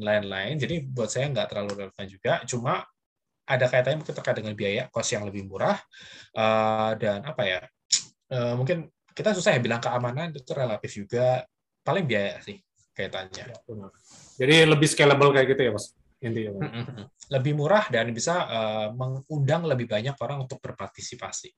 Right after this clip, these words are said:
Speaker 2: Oh iya, soalnya kan yang jadi isu dari Eth-, eh, Ethereum sekarang kan yang masalah gas fee-nya itu kan.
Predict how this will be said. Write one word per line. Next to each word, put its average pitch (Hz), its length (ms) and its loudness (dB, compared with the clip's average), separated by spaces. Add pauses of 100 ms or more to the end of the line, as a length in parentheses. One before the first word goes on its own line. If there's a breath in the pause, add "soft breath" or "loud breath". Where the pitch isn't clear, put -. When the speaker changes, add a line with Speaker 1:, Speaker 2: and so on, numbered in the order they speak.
(800)
Speaker 2:
Oh 113 80 0
iya, 101 320 -2
soalnya 131 340 4
kan 190 220 8
yang 160 240 8
jadi 147 160 8
isu 165 340 8
dari 147 480 8
Eth-, 139 300 4
eh, 139 320 4
Ethereum 139 320 4
sekarang 135 260 4
kan 160 140 4
yang 143 160 4
masalah 127 320 4
gas 123 240 2
fee-nya 123 240 0
itu 117 100 0
kan. 104 160 -4